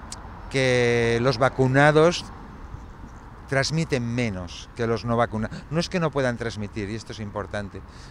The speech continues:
pero transmiten menos. Entonces, en un espacio cerrado donde solo hayan vacunados, aunque hayan contagios, serán menos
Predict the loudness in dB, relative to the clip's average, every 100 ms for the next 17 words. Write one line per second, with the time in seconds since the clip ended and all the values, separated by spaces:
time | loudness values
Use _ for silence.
0 | -16 0 2 2 0 -2 -2 0 0 -2
1 | -2 -6 -10 -16 -18 -8 -2 -2 0 -2
2 | -2 -2 -2 -2 -2 0 4 4 4 2
3 | 0 -4 -4 -4 -2 0 -2 -2 -2 -2
4 | -2 -6 -6 -4 2 2 2 -2 -2 -2
5 | -2 -6 -4 -4 -2 -2 -2 -4 -8 -12